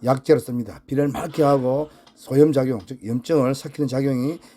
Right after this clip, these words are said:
매우 뛰어나고 봄나물로 쓸 수 있습니다. 자, 지금 노란 꽃을 피운 이 식물은 유채꽃입니다. 유채꽃 하면 아마 제주도에 많이 있죠.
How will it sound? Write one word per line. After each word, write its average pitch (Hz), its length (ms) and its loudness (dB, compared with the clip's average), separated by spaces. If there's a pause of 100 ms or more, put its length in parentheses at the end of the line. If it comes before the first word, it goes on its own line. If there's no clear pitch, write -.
(180)
매우 165 320 2
뛰어나고 147 580 0
봄나물로 143 760 2
쓸 156 160 -8
수 135 80 -8
있습니다. 117 460 -8 (800)
자, 131 180 -2
지금 160 600 0
노란 139 460 0
꽃을 170 360 -4
피운 143 500 -2 (400)
이 151 120 4
식물은 151 800 2 (800)
유채꽃입니다. 151 1080 0 (680)
유채꽃 160 380 2
하면 151 240 2
아마 131 180 0
제주도에 147 640 2
많이 135 340 -6
있죠. 117 280 -10